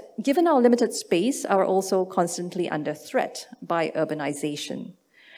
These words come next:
The experience is at, is at once mediated for an intensified experience that speaks to ecological crisis, but also a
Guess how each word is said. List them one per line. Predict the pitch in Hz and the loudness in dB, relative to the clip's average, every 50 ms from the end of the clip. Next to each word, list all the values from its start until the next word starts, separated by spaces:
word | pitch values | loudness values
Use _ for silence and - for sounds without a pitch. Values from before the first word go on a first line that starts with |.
| - - - | -20 0 4
The | 220 | 4
experience | 208 214 - - 226 220 220 220 214 | 4 4 2 0 2 2 4 2 2
is | 202 190 | 0 0
at, | 202 185 - - - | 0 0 -2 0 2
is | - 214 214 - | 2 4 4 4
at | - 202 - - - | 2 0 0 -2 0
once | - 190 185 190 185 - - - - _ _ - | 0 0 0 0 -2 -6 -10 -14 -16 _ _ -2
mediated | 190 180 175 175 165 165 170 202 247 269 247 339 - - - | 0 0 0 -2 -2 0 2 4 4 4 2 0 -2 -4 -4
for | - 208 190 | 0 0 2
an | 180 175 | 2 2
intensified | - 190 185 180 - 220 214 - 220 - - 190 170 - | 0 0 0 2 2 2 2 2 0 0 2 2 0 0
experience | - - - - - - 247 254 247 247 247 240 240 240 | -2 -6 -10 -6 -2 0 4 4 4 4 4 2 2 0
that | - - - | -4 -6 -6
speaks | - - 196 - - - | -6 -6 -6 -6 -6 -6
to | - - | -6 -4
ecological | 175 170 165 160 - - 170 156 156 151 147 151 165 - - 160 151 160 - - - - - _ | -2 -4 -4 -4 -6 -6 -2 0 0 0 0 -2 -4 -2 0 0 0 0 -4 -8 -16 -20 -18 _
crisis, | - - 220 220 226 214 - - 214 214 - | -4 2 4 4 4 4 2 0 -2 -2 -2
but | - - 226 - | 2 4 4 6
also | - - 233 247 240 262 247 | 6 6 6 6 6 6 6
a | 233 214 | 6 4